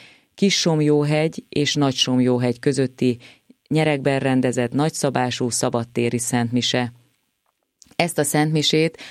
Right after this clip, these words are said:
az idei évben is, mint mindig, a Mária Rádió élőben fogja közvetíteni a kedves hallgatóink számára.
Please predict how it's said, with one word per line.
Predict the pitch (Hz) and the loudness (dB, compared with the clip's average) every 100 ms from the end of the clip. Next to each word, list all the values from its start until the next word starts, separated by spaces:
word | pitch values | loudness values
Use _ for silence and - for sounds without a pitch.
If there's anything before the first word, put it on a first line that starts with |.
| - | -10
az | - - | -6 0
idei | 170 156 143 | 2 2 4
évben | 139 139 131 127 | 2 2 0 2
is, | 131 131 - | 2 0 0
mint | 127 123 | 2 2
mindig, | 139 139 139 139 - - - | 2 2 2 0 -6 -20 -2
a | |
Mária | 139 160 165 156 143 | 0 2 2 2 2
Rádió | 139 139 135 135 131 - | 0 0 0 2 2 0
élőben | 139 120 120 113 120 | 0 2 2 2 0
fogja | 120 127 120 | 0 0 0
közvetíteni | 120 127 117 123 120 120 123 123 120 | 0 0 0 -2 0 0 0 0 0
a | 120 | 0
kedves | 127 113 123 120 | -2 -2 -2 -2
hallgatóink | 123 120 123 120 120 117 | -2 0 -2 0 0 0
számára. | 120 123 120 123 120 120 120 | -2 -2 0 0 0 -2 -4